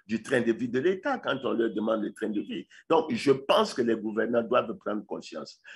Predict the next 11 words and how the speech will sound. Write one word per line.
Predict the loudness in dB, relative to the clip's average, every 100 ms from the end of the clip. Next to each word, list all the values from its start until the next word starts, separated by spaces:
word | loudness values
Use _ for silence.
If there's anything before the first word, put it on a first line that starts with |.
| 0
que | 4
les | 6
Congolais, | 4 4 4 6 4 2 -4 _ -4
qui, | -2 2
comment, | 2 2 0
qu'ils | -2 -6 0
ont | 0 2
atteint | 0 2 -2 0
un | 2
niveau | 2 0 -2 -4 _ -6
véritablement | 2 2 2 0 -2 0 0